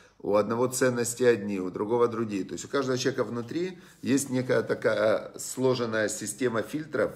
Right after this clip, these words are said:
э, парадигмы, это называется Стивен Кови, парадигма. И это всё вот его сущность, да, его внутренняя сущность, его система мышления, ш-, то, что у него на сердце.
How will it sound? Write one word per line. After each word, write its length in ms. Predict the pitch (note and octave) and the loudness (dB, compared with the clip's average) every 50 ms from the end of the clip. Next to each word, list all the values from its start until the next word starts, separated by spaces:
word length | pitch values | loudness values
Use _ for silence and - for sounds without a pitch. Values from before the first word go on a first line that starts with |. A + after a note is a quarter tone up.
| - - | -8 -8
э, 280 | F2 F2 F2 F2 E2+ E2 - - - - _ _ _ _ _ | -4 -2 0 0 -2 -2 -6 -10 -20 -20 _ _ _ _ _
парадигмы, 640 | - A2 A2 A#2 A#2 A2 G#2 B2 B2+ G#2+ G#2 G2+ F#2 | 0 2 4 4 4 2 2 0 0 0 0 -2 -2
это 180 | F2 E2+ F2 F2+ | -2 -4 -4 -6
называется 480 | F2+ F2+ F2+ G2+ G2+ G2+ G2 - - | -6 -4 -2 0 0 0 0 -2 -4
Стивен 300 | - - G2 F#2+ G2 G#2 | -6 -4 -4 -4 -4 -2
Кови, 280 | G2+ C#3+ C#3 C#3+ C3 A#2 | 2 2 4 4 4 2
парадигма. 640 | G2 - G2 G#2 G#2+ G#2+ G#2+ G#2+ F#2+ E2+ F2+ F2+ F2 | 0 2 2 2 2 0 -2 -4 -6 -6 -6 -6 -6
И 460 | F2 F2 - G2+ G#2 G#2 G2+ - - | -6 -6 -4 -4 -4 -4 -4 -6 -2
это 280 | - C3 C#3+ C#3+ C3+ A2 | 0 0 0 2 0 0
всё 360 | - - - - D3 D#3 D#3+ | 0 -2 -4 0 0 0 2
вот 240 | C#3 B2 G#2+ - - | 2 0 -4 -4 -6
его 520 | G#2 G2+ G#2+ G#2 A2+ B2 B2 A2+ G#2 - - - - | -6 -6 -4 0 2 2 2 2 0 -4 -8 -18 -16
сущность, 720 | - - - - - C#3+ C3+ - - - F#2+ F2+ E2+ E2+ - | -12 -10 -6 0 2 2 2 2 0 -4 -4 -4 -4 0 4
да, 100 | A#2+ B2 | 4 4
его 180 | A#2+ G#2+ A2 | 4 4 2
внутренняя 560 | G#2 G#2 A#2+ C3 B2 - A2+ A2 A2 G#2+ G#2+ G#2 | -2 -2 -2 -2 -2 -2 -2 -4 -4 -4 -4 -4
сущность, 520 | - - D3 D3 D3 - A#2+ G2+ D#2+ - - - - - _ - | -4 -4 -4 -4 -4 -4 -4 -4 -6 -6 -12 -18 -20 -20 _ -8
его 220 | - G2 A2 B2 | -4 0 2 2
система 520 | A2+ - - A2 - - - C3 B2 A#2 A2 | 2 2 0 -2 -2 0 0 2 2 2 0
мышления, 760 | G#2+ G#2+ - - - A2+ A2+ G#2 F#2 F2 F2 F2 - - - - - - | -2 -4 -4 -4 -2 -2 -2 -2 -2 -4 -6 -10 -12 -14 -18 -20 -18 -14
ш-, 200 | - - - - | -12 -12 -6 0
то, 120 | - B2+ B2 | 2 2 2
что 180 | B2+ - A#2+ | 2 2 0
у 40 | A2+ | 0
него 220 | A2 A2+ A2+ A2+ | 0 2 0 0
на 160 | A2 A2+ A#2 A2 | 2 2 0 0
сердце. 680 | A2+ - - B2 A2 - - - - E2+ - - - | 2 2 4 4 4 2 2 -2 -4 -4 -6 -6 -8